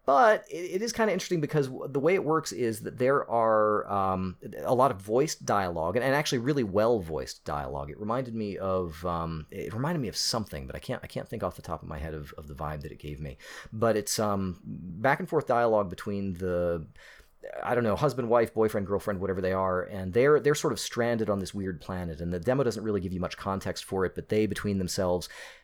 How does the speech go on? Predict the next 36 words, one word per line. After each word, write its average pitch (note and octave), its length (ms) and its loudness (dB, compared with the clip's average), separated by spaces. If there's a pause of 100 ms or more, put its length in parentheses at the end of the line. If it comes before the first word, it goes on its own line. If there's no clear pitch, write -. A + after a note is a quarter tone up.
yeah, C#3+ 120 2
and F3 100 6
you G#3 60 6
can G3 120 2
choose D3+ 200 2
dialogue A2 480 4
between G2 360 -4
them, D#2+ 160 -2
and D#2+ 80 -2
there's F2+ 100 -2
sort D3+ 140 4
of A#2 80 0
a - 20 2
relationship G2 640 0
component, G#2 400 -2
I G2 60 -2
think. G#2 460 -4 (100)
Um, F2 360 -4 (380)
but, A2+ 480 0
um, G2+ 340 0 (400)
but C3+ 120 -2
the B2+ 60 0
game, D#3+ 340 4
the A#2 80 -2
gameplay A#2+ 320 4
itself A#2+ 360 0
is F#2+ 180 -6
you G2+ 100 -4
go G#2 160 4
out B2+ 280 2
of A2+ 140 -4
your G#2+ 180 2
little G#2 240 0
capsule, - 500 -4
your F2+ 120 -6
space - 360 -2